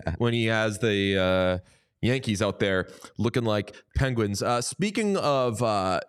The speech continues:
jerseys, uh, we'd like to give a salute to, uh, the Fashion Police because they were called and had to work long hours this week. The P W H L unveiling their jerseys for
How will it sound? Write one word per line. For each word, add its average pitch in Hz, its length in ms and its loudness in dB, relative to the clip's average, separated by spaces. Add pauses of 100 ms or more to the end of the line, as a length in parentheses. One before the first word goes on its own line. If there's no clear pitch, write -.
(220)
jerseys, 104 680 0
uh, 98 160 2
we'd 120 220 0
like 123 240 0
to 110 320 0
give 104 200 0
a 104 140 0
salute 101 520 -2
to, 101 380 0
uh, 92 220 0 (220)
the 170 100 2
Fashion 220 640 -2
Police 104 440 -2
because 131 400 0
they 160 120 2
were 160 200 2
called 117 580 2
and 107 300 0 (320)
had 120 180 0
to 127 100 0
work 117 360 -2 (200)
long 170 520 2
hours 113 460 0
this 98 260 -2
week. 92 300 0
The 104 80 0
P 143 220 0
W 131 360 2
H 123 260 0
L 110 340 2
unveiling 127 540 0
their 113 180 2
jerseys 104 640 -2 (260)
for 147 680 0